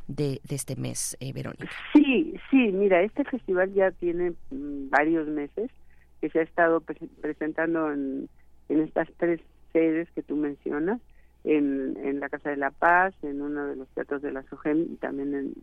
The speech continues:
Speaker 2: en el Teatro Helénico. Y, eh, participamos muchos grupos, somos como nueve grupos. Eh, yo, de hecho, cierro el ciclo en el, en el Centro Cultural Helénico con, con mi, con mi obra, pues.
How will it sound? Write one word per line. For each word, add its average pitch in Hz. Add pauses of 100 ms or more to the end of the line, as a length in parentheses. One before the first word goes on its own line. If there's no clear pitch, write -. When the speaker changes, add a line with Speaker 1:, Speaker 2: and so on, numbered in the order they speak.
(120)
Speaker 2:
en 131
el 135
Teatro 147
Helénico. 139 (460)
Y, 160 (120)
eh, 135 (200)
participamos 180 (160)
muchos 170
grupos, 165
somos 156
como 147
nueve 147
grupos. 143 (500)
Eh, 135
yo, 165
de 170
hecho, 165 (160)
cierro 160
el 147
ciclo 160
en 143
el, 131 (260)
en 143
el 139
Centro 156
Cultural 139
Helénico 139
con, 131 (500)
con 135
mi, 127 (640)
con 123
mi 170
obra, 139
pues. 143